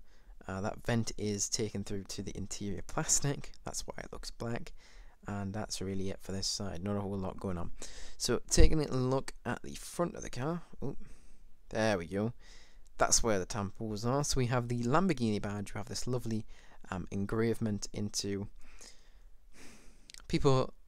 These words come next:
is this the hood or the trunk? Let's argue. It's at the front, and it's on the frunk, frunk. Let's call it the frunk, as, uh, most people do. So this is a nice, like, engraved frunk that almost resembles a vent, but it's just kind of a design cue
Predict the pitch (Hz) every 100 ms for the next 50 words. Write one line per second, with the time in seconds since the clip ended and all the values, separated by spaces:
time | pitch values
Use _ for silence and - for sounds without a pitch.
0 | - 123 135 135 - - - - 160 -
1 | 104 104 - - 110 - - - - -
2 | 120 110 113 98 92 90 98 - - -
3 | - - - 120 - - 117 - - 127
4 | 120 - - - 113 - 110 104 - 139
5 | 139 - - - - - - - - -
6 | 101 92 - - 131 - 123 120 107 -
7 | - - - - - - - - - 104
8 | - - 98 101 101 - 107 - 98 98
9 | - 131 143 - - - - 120 120 139
10 | - 117 - - - 123 117 113 107 110
11 | - - - - - - 127 - - -
12 | - - - - - 107 110 113 113 -
13 | 107 107 104 104 - - 117 156 - -
14 | - - - - - - - - - 110
15 | 104 110 110 107